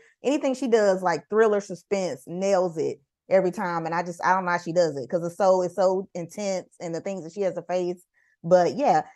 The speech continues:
I mean, I love watching her many faces in there. She barely said anything.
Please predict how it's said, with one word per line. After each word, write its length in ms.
I 80
mean, 140
I 80
love 220
watching 280
her 120
many 240
faces 360
in 80
there. 160
She 140
barely 400
said 240
anything. 680